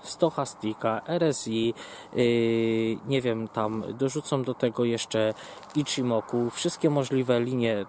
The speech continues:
trendu, linie wsparcia, linie oporu, yy, na to wszystko nałożą poziomy Fibonacciego i nie wiadomo co jeszcze, to są przekonani, że to pomoże im podjąć właściwą decyzję, jeśli chodzi o,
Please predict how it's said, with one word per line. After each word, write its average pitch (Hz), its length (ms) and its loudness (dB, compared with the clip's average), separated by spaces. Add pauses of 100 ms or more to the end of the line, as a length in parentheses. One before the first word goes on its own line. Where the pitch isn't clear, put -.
trendu, 123 640 2 (340)
linie 127 280 2
wsparcia, 123 760 2
linie 123 420 0
oporu, 120 680 2 (340)
yy, 120 320 4
na 139 120 0
to 131 140 -2
wszystko - 320 0
nałożą 123 400 0
poziomy 123 440 0
Fibonacciego 123 800 -2 (100)
i 120 300 -4 (800)
nie 143 180 4
wiadomo 156 420 4
co - 160 2
jeszcze, 123 420 2 (1400)
to 131 120 4
są 135 180 2
przekonani, 147 500 0
że 127 140 -2
to 131 180 2 (360)
pomoże 151 440 2
im 127 160 -2
podjąć 131 380 0
właściwą 120 500 -2
decyzję, 113 540 -2
jeśli 107 260 -6
chodzi 110 360 -4
o, 107 220 -2